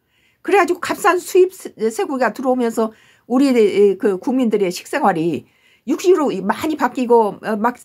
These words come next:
성장하는 아이들한테 탄수화물 위주의 식탁에서 단백질이 많이 공급되면서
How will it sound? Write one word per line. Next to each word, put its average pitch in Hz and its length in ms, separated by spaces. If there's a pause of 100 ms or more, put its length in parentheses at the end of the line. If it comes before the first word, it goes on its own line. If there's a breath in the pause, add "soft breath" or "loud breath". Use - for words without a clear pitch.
(120)
성장하는 349 640
아이들한테 214 680
탄수화물 349 500
위주의 220 320
식탁에서 214 640 (400 soft breath)
단백질이 277 500
많이 320 240
공급되면서 233 800